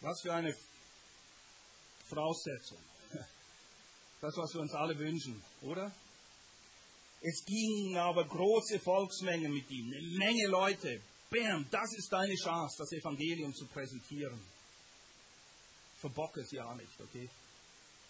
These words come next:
Viele Leute. Was wird Jesus wohl machen? Wie geht er vor? Hm. Er wandte sich um und sprach zu ihnen.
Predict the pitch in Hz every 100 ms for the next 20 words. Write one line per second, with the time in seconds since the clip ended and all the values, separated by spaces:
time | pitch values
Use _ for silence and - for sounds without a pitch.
0 | - - - - - - - - - 233
1 | 208 165 160 147 107 - - - - -
2 | - - - - - - - - - -
3 | - - - - - - 139 175 170 165
4 | 147 156 143 143 139 123 113 - - -
5 | - - - - - - - - - 151
6 | 147 143 131 - 120 107 - - - -
7 | - - - - - - - - - -
8 | - - - - - - - - - -
9 | - - - - - - - - - 160
10 | 117 - - - - - - - - -
11 | 127 160 214 226 208 185 202 202 185 -
12 | 156 165 156 - 135 120 104 90